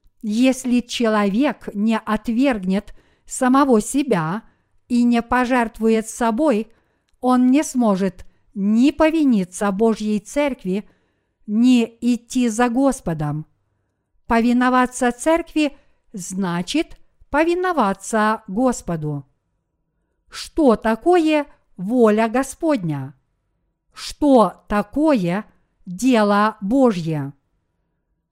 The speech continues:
Какое дело совершил Господь, когда пришёл на эту землю? Пожертвовав собой, а именно, взяв на себя все наши грехи на реке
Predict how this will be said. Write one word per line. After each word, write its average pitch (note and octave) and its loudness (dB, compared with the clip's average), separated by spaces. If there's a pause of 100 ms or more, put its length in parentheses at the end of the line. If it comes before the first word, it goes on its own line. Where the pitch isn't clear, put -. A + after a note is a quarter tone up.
(240)
Какое A#3+ 2
дело C#4+ 0
совершил B3+ -2
Господь, A#3 -4 (520)
когда A#3 0
пришёл A#3 -2
на C#4 2
эту C4+ -4
землю? D3+ -4 (760)
Пожертвовав A3+ 0
собой, G#3 -2 (540)
а C#4+ 0 (100)
именно, F#3 -2 (280)
взяв A#3+ 2
на B3 0
себя A#3+ 0 (220)
все - -4
наши B3+ -2
грехи A#3+ -2 (380)
на A3 -2
реке A3+ 0